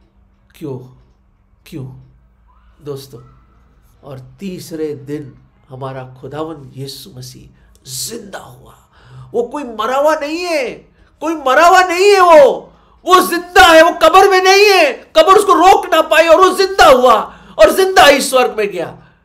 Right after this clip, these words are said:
और दोबारा आने वाला है। He is the living Lord and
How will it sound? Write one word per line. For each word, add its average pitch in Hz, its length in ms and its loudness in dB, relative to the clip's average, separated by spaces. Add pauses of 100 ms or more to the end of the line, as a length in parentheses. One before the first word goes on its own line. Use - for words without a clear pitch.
(440)
और 156 140 -10
दोबारा 135 340 -12
आने 117 220 -18
वाला - 240 -20
है। - 240 -20 (600)
He 190 200 -8
is 165 80 -8
the 165 220 -14 (380)
living 294 420 -10 (600)
Lord 277 460 4 (340)
and 269 440 -2